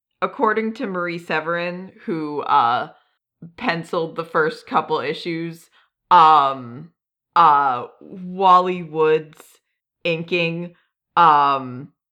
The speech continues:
like, made her, uh, made the character, like, look much, like,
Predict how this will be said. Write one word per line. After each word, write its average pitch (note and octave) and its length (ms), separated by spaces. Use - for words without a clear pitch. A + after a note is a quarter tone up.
like, D3+ 540
made E3 340
her, D3+ 380
uh, C#3 440
made G#3+ 420
the G3+ 100
character, F3 840
like, D3+ 360
look F3+ 500
much, F3 640
like, D3 480